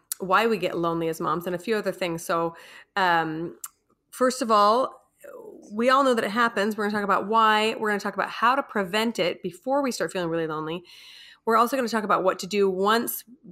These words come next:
the loneliness has settled in, how to, how to eradicate it. And then finally, we're gonna talk about how to reach out to other people around us who might feel that way so that we can, you know, do our part in helping other moms that, that might be feeling a little lonely.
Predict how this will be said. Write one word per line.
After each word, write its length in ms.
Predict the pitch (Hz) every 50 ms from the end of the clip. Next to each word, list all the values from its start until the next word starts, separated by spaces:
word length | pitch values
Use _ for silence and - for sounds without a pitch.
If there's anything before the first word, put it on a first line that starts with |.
| -
the 100 | - 202
loneliness 380 | 190 190 190 185 180 175 170 170
has 100 | - 165
settled 260 | - - 170 170 165 165
in, 200 | 156 165 175 175
how 160 | 165 175 175
to, 240 | 170 170 165 165 - -
how 120 | - 175
to 80 | 175 175
eradicate 540 | 175 170 170 160 160 160 160 - 165 156 170
it. 160 | 180 185 - -
And 100 | 208 220
then 120 | 233 254
finally, 300 | - - 370 427 427 403
we're 100 | 359 349
gonna 120 | 320 302
talk 200 | - - 285 277
about 180 | 285 247 233 -
how 160 | 202 - 240 262
to 140 | 254 233 202
reach 380 | 170 180 202 220 220 - -
out 220 | 196 180 196 - -
to 180 | - - -
other 160 | 196 185 208 208
people 280 | - 214 - - 185
around 320 | 180 165 175 165 180 208 240
us 200 | 277 294 - -
who 120 | - 214
might 200 | 190 170 - -
feel 180 | - - 175 147
that 180 | - - - -
way 220 | - - - - _ _ - - - - _ -
so 260 | - - - 208 196
that 140 | 190 - 175
we 100 | 190 185
can, 340 | 185 185 180 170 170 170 170
you 120 | 233 233
know, 100 | 220 196
do 160 | 190 202 196
our 120 | 185 180 180
part 360 | 180 - - 180 180 - -
in 200 | 180 175 170 170 170
helping 360 | 170 - 190 180 - 185 180
other 140 | 196 214 202
moms 340 | 185 165 156 160 165 170 -
that, 380 | - 156 - - - - - - _ _ _
that 120 | - - -
might 140 | 165 -
be 60 | - 170
feeling 280 | 170 - 170 165 156 156
a 40 |
little 180 | 151 147 - -
lonely. 280 | - - 165 - 170